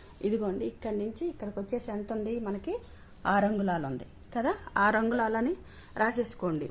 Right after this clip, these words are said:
ముందు భాగము, భాగం ఎంత?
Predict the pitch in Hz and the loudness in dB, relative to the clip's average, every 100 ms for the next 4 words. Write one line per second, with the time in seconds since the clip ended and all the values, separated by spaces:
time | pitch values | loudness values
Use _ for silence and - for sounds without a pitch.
0 | - 208 226 247 202 196 190 180 202 - | -2 0 0 0 0 0 0 0 0 -2
1 | 147 - - - - - - - - - | -6 -14 -16 -16 -16 -18 -18 -18 -16 -16
2 | - - - - - 202 202 208 214 214 | -16 -16 -18 -18 -10 -4 -2 0 -2 -2